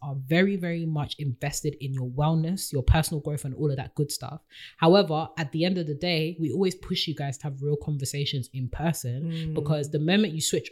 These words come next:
Speaker 1: off this, you know, podcast, you've gotta
Speaker 2: Mm.
Speaker 1: go live your life.
Speaker 2: Facts.
Speaker 1: And it may just be that the person that suits you the best doesn't fit all of your requirements.
Speaker 2: Or,
Speaker 1: And I
Speaker 2: yeah.
Speaker 1: think, do you know what? It's even,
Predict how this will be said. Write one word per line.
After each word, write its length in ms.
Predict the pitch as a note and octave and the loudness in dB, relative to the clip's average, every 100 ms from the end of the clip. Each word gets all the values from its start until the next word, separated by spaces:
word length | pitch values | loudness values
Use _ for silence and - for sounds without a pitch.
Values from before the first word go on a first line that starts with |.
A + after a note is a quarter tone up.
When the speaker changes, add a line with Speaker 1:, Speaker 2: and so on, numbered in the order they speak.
| - | -6
Speaker 1:
off 240 | D3 - - | -6 -4 0
this, 380 | C#3+ - - - | 0 0 -6 -4
you 100 | E3 | -2
know, 160 | D3 C#3+ | -2 -2
podcast, 580 | - G#3+ - D3 B3+ E3 E3 E3 D#3+ | 0 -2 0 -4 -4 -4 -4 -2 0
you've 100 | D#3 | 8
gotta 180 | D3+ E3 | 8 8
Speaker 2:
Mm. 20 | |
Speaker 1:
go 80 | F3 | 6
live 260 | E3+ E3+ | 4 2
your 140 | C#3 C3+ | 0 0
life. 440 | F3 F2 - - _ | 0 -2 -8 -18 _
Speaker 2:
Facts. 540 | - A2 - - - - _ | -4 -2 -4 -14 -18 -20 _
Speaker 1:
And 320 | E3 E3 D3 - _ _ - | 4 4 2 -8 _ _ -2
it 180 | D#3+ C#3+ | 0 2
may 280 | F3+ G#3+ | 4 4
just 360 | G#3 G3 F3+ - | 4 0 -4 -6
be 400 | G3 E3 C#3 A#3+ | -2 0 0 -4
that 160 | C#3+ F#2+ | -6 -6
the 80 | D3+ | -6
person 800 | - F#3 F3 - D#3 D#3 D3+ D#3 _ _ - | -2 -2 -2 -2 -2 -2 -4 -8 _ _ -4
that 140 | C#3 | -2
suits 400 | - - F3 - | 0 0 0 0
you 100 | E3 | -2
the 120 | C#3+ B2+ | -2 0
best 720 | F3 D3+ G3 - - - - _ _ _ _ _ _ _ _ _ | 2 2 0 -2 -6 -8 -18 _ _ _ _ _ _ _ _ _
doesn't 280 | D#3 D3+ D3 | 2 2 0
fit 180 | - D3 | -4 -4
all 160 | D3 D3 | -2 -2
of 100 | C3 | -2
your 140 | C3+ B2+ | -4 -4
requirements. 640 | - E3 C#3+ - - D#4+ | -4 -2 -2 -4 -2 4
Speaker 2:
Or, 100 | D3 | 6
Speaker 1:
And 80 | A3 | 6
I 60 | |
Speaker 2:
yeah. 80 | G#3 | 6
Speaker 1:
think, 220 | C#4 C4 | 2 2
do 100 | - | 0
you 40 | A#3 | 0
know 60 | C4 | 2
what? 260 | B3 F3 | 4 4
It's 140 | E3+ A#3+ | 4 -2
even, 300 | B3 B3+ | -2 -4